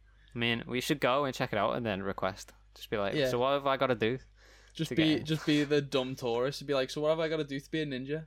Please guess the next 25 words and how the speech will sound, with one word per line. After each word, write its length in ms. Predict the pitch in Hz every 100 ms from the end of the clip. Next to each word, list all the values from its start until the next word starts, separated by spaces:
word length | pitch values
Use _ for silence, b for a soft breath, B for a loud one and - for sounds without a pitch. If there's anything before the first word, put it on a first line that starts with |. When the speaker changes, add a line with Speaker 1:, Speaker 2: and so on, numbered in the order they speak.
| - - - - -
Speaker 2:
Um, 160 | 135 123 95 -
sliding 480 | - 151 135 135 143
some 220 | 143 139
yen 180 | 113 120
across 260 | 139 131
the 80 | 135
table. 420 | 127 107 113 131 139
How 140 | 131
much 180 | 135 -
is, 160 | 131 - -
yeah, 300 | 135 127 135 -
um, 80 | -
Speaker 1:
Yeah. 720 | 107 - - 107 98 - 247
Speaker 2:
<laughs> 1000 | 196 170 214 196 214 202 - - - -
Speaker 1:
We 100 | 131
go 120 | 143 160
on 100 | 185
the 80 |
first 420 | - 160 151 135 -
day 320 | 123 147 104
and 140 | 101
then 140 | 107 110
we 60 |
can 140 | 104 110
offer 380 | 110 131 120